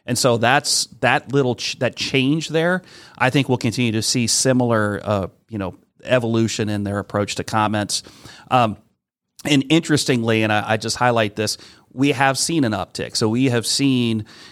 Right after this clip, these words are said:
um, I'd say probably about thirty percent, uh, a thirty percent increase in the number of comment letters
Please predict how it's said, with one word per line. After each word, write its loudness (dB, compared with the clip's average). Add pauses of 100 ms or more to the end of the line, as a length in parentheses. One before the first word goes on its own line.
(140)
um, 2
I'd 0
say 0
probably 0
about 0
thirty 2
percent, 0
uh, -4
a -4
thirty 0
percent -4
increase 0
in 2
the 2
number 0
of -2
comment 0
letters -6